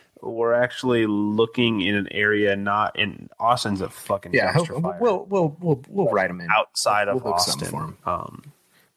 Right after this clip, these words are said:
Speaker 1: so, no,
Speaker 2: <laughs>
Speaker 1: Rogan will be on our show
Speaker 2: Stop
Speaker 1: for sure.
Speaker 2: calling me, God. <laughs> But, uh,
Speaker 1: Joe, we're busy,
Speaker 2: yeah,
Speaker 1: dude.
Speaker 2: dude, that, that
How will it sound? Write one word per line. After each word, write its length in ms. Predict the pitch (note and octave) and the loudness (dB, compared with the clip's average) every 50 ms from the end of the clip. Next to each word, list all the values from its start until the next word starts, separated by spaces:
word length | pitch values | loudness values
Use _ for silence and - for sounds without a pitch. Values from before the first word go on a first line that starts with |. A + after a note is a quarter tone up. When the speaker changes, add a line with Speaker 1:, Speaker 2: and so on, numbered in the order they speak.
| _ _ _ | _ _ _
Speaker 1:
so, 400 | - - - D3 - - - C#3 | -10 0 0 0 0 2 -2 -4
no, 160 | A#2+ A2+ G2+ - | -4 -2 -4 -4
Speaker 2:
<laughs> 80 | - | -2
Speaker 1:
Rogan 240 | A#2+ D3 F#3+ G3 D3+ | 0 0 2 2 2
will 60 | B2 G#2+ | 0 0
be 100 | G#2 G#2 | 0 0
on 140 | F#2+ F2+ F2 | 0 0 0
our 160 | F2 E2 E2+ | -2 -2 -2
show 160 | - - - | -4 -4 -4
Speaker 2:
Stop 220 | - - D#3 D#3 - | -2 0 0 0 0
Speaker 1:
for 60 | - | -2
sure. 100 | - G2+ | 0 0
Speaker 2:
calling 180 | G2+ G#2 G2 F#2+ | 0 0 0 -2
me, 160 | F#2 F2 F2 | -2 -4 -6
God. 360 | F#2 - - - - - - - - - - - - - _ - - _ - D5+ D5 - _ _ _ _ _ _ _ _ _ _ _ _ _ _ _ _ _ _ _ | -6 -4 -4 -2 -2 -2 -2 -4 -4 -6 -10 -14 -18 -20 _ -20 -20 _ -10 -8 -8 -8 _ _ _ _ _ _ _ _ _ _ _ _ _ _ _ _ _ _ _
<laughs> 1040 | D3+ C#3 - - - _ - F#3 - - F#3 - - G3+ E3+ - G3 - - F#3+ E3+ - _ - - - - - - - - - - - - _ _ _ _ _ _ _ - | 4 4 4 0 -8 _ -4 -2 2 2 0 2 0 -2 0 0 -4 -2 0 -2 -2 -2 _ -14 -14 -12 -12 -12 -12 -12 -14 -14 -16 -18 -20 _ _ _ _ _ _ _ -2
But, 240 | A#2+ A2+ A2+ G#2+ | 0 0 2 2
uh, 120 | G#2+ G#2+ G#2+ | 2 2 2
Speaker 1:
Joe, 180 | G#2 G#2 G2+ | 2 2 2
we're 120 | - C#3 C3+ | 2 0 0
busy, 280 | C3 G#2 F#2+ F#2 F2 - | 0 -2 -2 -2 -6 -2
Speaker 2:
yeah, 180 | - F#3 D3+ A2 | 2 2 2 2
Speaker 1:
dude. 300 | G#2+ A#2+ A#2+ B2+ C3+ C3 | 2 0 0 0 0 0
Speaker 2:
dude, 100 | C3+ B2+ G#2 F#2+ G#2 - | 0 0 -2 -2 -4 -2
that, 0 | |
that 460 | - B2 A#2+ A#2+ A#2+ - - - - | 2 2 2 2 2 -2 -8 -16 -16